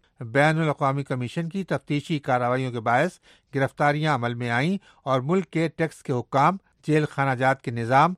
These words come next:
قومی سول پولیس، سوشل سیکیورٹی ہیلتھ انسٹیٹیوٹ اور دوسرے شعبوں کے اندر موجود بدعنوانی کے حلقوں کا خاتمہ ہوا۔ سب سے زیادہ قابل ذکر واقعہ آٹو پیریز مولینا کا صدارت سے مستعفی ہونا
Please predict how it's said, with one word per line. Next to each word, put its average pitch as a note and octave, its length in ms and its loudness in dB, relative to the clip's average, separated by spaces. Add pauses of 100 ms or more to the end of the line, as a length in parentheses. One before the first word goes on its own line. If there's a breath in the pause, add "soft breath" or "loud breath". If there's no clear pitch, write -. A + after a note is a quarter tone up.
(240)
قومی D#3 540 2 (240)
سول E3 240 2
پولیس، D3+ 360 0 (400)
سوشل E3 380 0
سیکیورٹی E3+ 520 -2
ہیلتھ D3+ 180 -2
انسٹیٹیوٹ C3+ 500 -4 (280 soft breath)
اور C#3+ 160 0
دوسرے E3+ 380 2
شعبوں C3 300 -2
کے B2+ 140 -2
اندر D3 260 2 (320 soft breath)
موجود C3+ 580 2
بدعنوانی B2+ 600 -2
کے F3+ 220 0 (360 soft breath)
حلقوں D#3 280 0
کا D3 180 2
خاتمہ C#3 400 0
ہوا۔ C3 340 2 (160)
سب - 260 -2
سے A3 140 2
زیادہ F#3 200 4
قابل C#3 320 0
ذکر D#3+ 200 -6
واقعہ C#3 520 2 (140)
آٹو E3 280 4
پیریز F3+ 340 0
مولینا D#3 400 0
کا F3+ 220 4
صدارت D3+ 500 0
سے E3+ 80 -2
مستعفی C3+ 540 -2
ہونا C#3+ 340 2